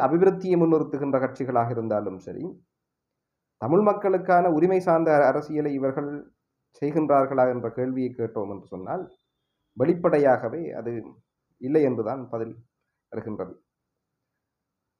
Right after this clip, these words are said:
தமிழ் மக்களுக்காக வேண்டி அ-, அரசியல் செய்பவர்கள் எப்பொழுதும் தமிழ் மக்களினுடைய தீர்வை நோக்கியதாக அந்த தளங்களை பலப்படுத்துகின்ற வகையில், அ, அரசியலை கட்டமைக்க வேண்டும்.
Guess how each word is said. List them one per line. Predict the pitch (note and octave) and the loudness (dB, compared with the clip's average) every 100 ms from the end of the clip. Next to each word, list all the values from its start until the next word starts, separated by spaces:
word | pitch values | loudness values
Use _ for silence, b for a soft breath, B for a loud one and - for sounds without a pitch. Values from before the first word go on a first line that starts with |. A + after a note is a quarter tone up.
| _ _ _ _ _ | _ _ _ _ _
தமிழ் | A2 F3 | 0 2
மக்களுக்காக | G3+ F#3+ F#3+ F#3 F3+ D#3+ E3 | 2 2 0 0 4 4 4
வேண்டி | D3+ C#3+ C#3 F3+ F3+ - | 2 0 -2 -6 -8 -8
அ-, | - | -6
அரசியல் | - C3+ C#3 D3 C3+ | -2 0 0 -4 -4
செய்பவர்கள் | C3 A#2 G#2+ G#2+ F3 F3 | -4 -4 -4 -6 -8 -8
எப்பொழுதும் | A#2+ A#2+ D3 C3+ E3+ D#3+ | -10 -6 -4 -4 -6 -6
தமிழ் | B2 D#3 D#3+ | -4 -2 -2
மக்களினுடைய | D#3+ D#3 D3+ C3+ C#3 D#3+ D#3+ | 0 -2 -2 -4 -4 -6 -8
தீர்வை | D#3+ G3+ F#3+ E3 | -8 -4 -2 -2
நோக்கியதாக | C#3+ B2+ B2+ A#2+ A2+ G#2+ F#3 | -2 -6 -6 0 0 0 -4
அந்த | D#3+ C3 | -4 -4
தளங்களை | A#2+ B2+ D3+ C#3+ B2+ | 0 0 0 -2 -2
பலப்படுத்துகின்ற | - C#3 D3 C#3 B2+ B2 A2 | -2 -2 -2 -6 -6 -6 -4
வகையில், | G2 G#2 E2 F3 F#3 - _ _ _ _ _ _ _ _ _ _ _ _ _ _ _ _ - | -4 -6 -8 -10 -12 -18 _ _ _ _ _ _ _ _ _ _ _ _ _ _ _ _ -10
அ, | A2+ A2+ | -4 -2
அரசியலை | - C3 C#3+ D3 C3+ | 2 2 0 -2 -2
கட்டமைக்க | C#3 A#2+ B2 A2+ G#2 | -2 -2 -2 -2 -6
வேண்டும். | G2 F#2 D#2+ | -6 -6 -10